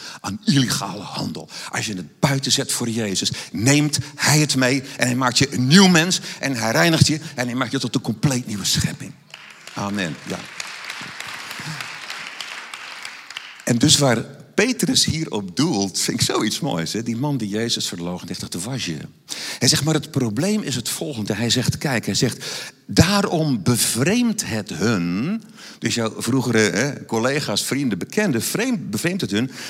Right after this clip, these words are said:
"dat u niet meeloopt in dezelfde uitbarsting van losbandigheid en zij belasteren u."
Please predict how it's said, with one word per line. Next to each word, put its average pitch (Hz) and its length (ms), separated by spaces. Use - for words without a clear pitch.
"dat 160 180
u 139 60
niet 131 220
meeloopt 185 680
in 107 140
dezelfde 107 600
uitbarsting 147 840
van 120 200
losbandigheid 127 840
en 127 220
zij 123 420
belasteren 117 680
u." - 260